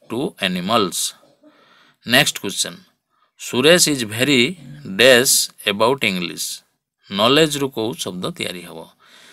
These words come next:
ସୁରେଶ is very knowledgeable।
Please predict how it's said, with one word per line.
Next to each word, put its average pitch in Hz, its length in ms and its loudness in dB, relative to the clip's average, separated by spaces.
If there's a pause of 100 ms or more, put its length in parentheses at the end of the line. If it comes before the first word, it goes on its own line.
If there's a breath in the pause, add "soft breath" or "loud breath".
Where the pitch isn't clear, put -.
(140)
ସୁରେଶ 160 440 4
is 131 120 -6
very 110 340 0 (1500)
knowledgeable। 104 840 0